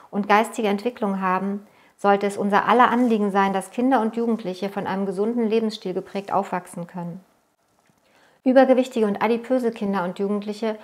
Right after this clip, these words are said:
können ihr Diabetes Typ zwei Risiko für das spätere Alter normalisieren, wenn es ihnen bis zu einem Alter von dreizehn Jahren gelingt, die Gewichtsprobleme in den Griff zu bekommen. Anderenfalls drohen bereits im jungen Alter Begleiterkrankungen wie Bluthochdruck,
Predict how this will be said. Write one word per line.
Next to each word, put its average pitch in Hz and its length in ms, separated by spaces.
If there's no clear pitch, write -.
können 214 180
ihr 208 100
Diabetes 214 420
Typ 208 220
zwei 214 220
Risiko 214 380
für 202 140
das 190 160
spätere 226 380
Alter 202 240
normalisieren, 196 800
wenn 208 140
es 214 100
ihnen 214 160
bis 233 160
zu - 80
einem 208 180
Alter 220 220
von 214 160
dreizehn 226 460
Jahren 214 320
gelingt, 214 320
die 180 80
Gewichtsprobleme 190 680
in 175 80
den 180 80
Griff 180 240
zu - 160
bekommen. 170 520
Anderenfalls 247 920
drohen 220 280
bereits 202 320
im 202 100
jungen 247 300
Alter 190 300
Begleiterkrankungen 202 880
wie 196 80
Bluthochdruck, 226 840